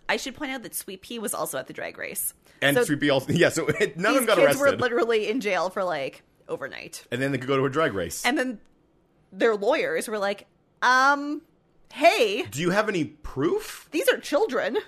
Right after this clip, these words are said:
Speaker 2: Like, do you, or did you just walk in and arrest a bunch of, and <laughs> walk into a school and be like, "You're under arrest, you're under arrest," and then have no evidence?
Speaker 1: This is just like when everyone at the fancy school wore those T-shirts with red circles on them.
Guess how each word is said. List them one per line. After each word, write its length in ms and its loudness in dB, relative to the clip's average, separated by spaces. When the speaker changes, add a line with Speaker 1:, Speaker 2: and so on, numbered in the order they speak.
Speaker 2:
Like, 220 0
do 80 -8
you, 180 -4
or 100 6
did 160 0
you 80 -4
just 140 -2
walk 380 0
in 100 2
and 140 0
arrest 400 0
a 40 -4
bunch 260 -2
of, 120 -6
and 240 -2
<laughs> 20 -18
walk 200 2
into 160 -2
a 40 -2
school 720 0
and 100 0
be 100 8
like, 220 0
"You're 220 6
under 240 6
arrest, 360 -4
you're 220 6
under 220 6
arrest," 420 -4
and 100 0
then 120 4
have 200 0
no 220 0
evidence? 760 -2
Speaker 1:
This 180 -4
is 200 -8
just 480 -2
like 260 -4
when 140 -8
everyone 500 -2
at 140 -4
the 60 -8
fancy 380 -6
school 400 2
wore 240 0
those 220 -4
T-shirts 800 -4
with 160 -4
red 200 2
circles 360 -2
on 180 -6
them. 220 -12